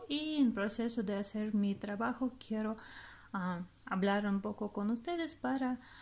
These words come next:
presentarse, para, para decir unas cosas, pues más de todo sobre cómo empecé Punto de Cruz, cuántos años estoy haciendo Punto de Cruz, cómo conocí Punto de Cruz y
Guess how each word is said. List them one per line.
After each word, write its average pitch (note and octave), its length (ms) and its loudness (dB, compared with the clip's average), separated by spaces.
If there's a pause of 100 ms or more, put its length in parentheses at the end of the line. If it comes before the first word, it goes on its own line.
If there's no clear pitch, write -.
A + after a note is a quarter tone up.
(200)
presentarse, G3+ 1300 2
para, F3+ 560 -2 (160)
para F3+ 420 -2
decir G#3 640 2
unas G3+ 320 2
cosas, C#4+ 800 -2 (600)
pues G3+ 400 -2
más A#3 440 4
de G3 140 0
todo C4+ 540 2 (420)
sobre A3 580 0
cómo B3 680 6
empecé A3+ 1040 2 (320)
Punto G#3+ 360 4
de G3 180 -4
Cruz, D4 560 0
cuántos G#3 580 0
años G3+ 380 0
estoy G3 240 -4
haciendo D4+ 480 2
Punto C4+ 340 6
de A#3+ 160 0
Cruz, B3 320 0
cómo C4 400 6
conocí C4 880 4
Punto C4 300 8
de A3+ 180 0
Cruz A#3+ 420 0
y G3 220 2